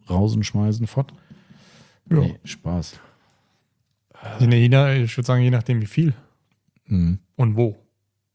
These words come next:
Speaker 1: Ja, genau. Ja, das
Speaker 2: Wenn,
Speaker 1: geht
Speaker 2: sag
Speaker 1: nicht.
Speaker 2: ich mal, halt auf so einem, ähm, auf so einem Gummiartigen ist, also ein Gummifußmatt oder so, kann, kannst du Staubsauger oder einfach die Matte nehmen und raus.
Speaker 1: Raus und <laughs> rausgeschippt, ja.
Speaker 2: Ähm,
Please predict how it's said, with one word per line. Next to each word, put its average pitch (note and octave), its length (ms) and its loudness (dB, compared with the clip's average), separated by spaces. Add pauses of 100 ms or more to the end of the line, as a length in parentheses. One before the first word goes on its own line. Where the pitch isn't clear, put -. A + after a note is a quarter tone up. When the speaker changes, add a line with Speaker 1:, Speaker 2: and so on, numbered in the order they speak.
Speaker 1:
Ja, G2+ 300 2
genau. F#2+ 380 2 (160)
Ja, F2 120 0
das B2 100 -2
Speaker 2:
Wenn, A#2+ 100 2
Speaker 1:
geht A#2 80 2
Speaker 2:
sag A#2 120 4
Speaker 1:
nicht. B2+ 140 4
Speaker 2:
ich G#2+ 40 -2
mal, A#2+ 200 2
halt A#2+ 160 0
auf A#2 140 -2
so - 140 -2
einem, A2+ 480 0
ähm, G#2+ 380 -6 (320)
auf - 180 -4
so B2 180 2
einem A#2 340 2
Gummiartigen D#3+ 960 -2
ist, D3 120 -4
also A#2+ 220 -2
ein A#2 280 0
Gummifußmatt C#3+ 720 2
oder C3 180 0
so, C#3 320 2 (600)
kann, A#2 400 2
kannst A#2 180 0
du B2+ 120 2
Staubsauger C#3+ 640 0
oder B2+ 220 2
einfach C3 200 2
die B2 100 2
Matte B2+ 220 4
nehmen C#3+ 200 4
und B2+ 180 2 (540)
raus. B2+ 280 4
Speaker 1:
Raus - 0 -
und F#2+ 120 -2
<laughs> - 520 2
rausgeschippt, - 580 2
ja. G#2+ 180 0 (200)
Speaker 2:
Ähm, A2+ 540 2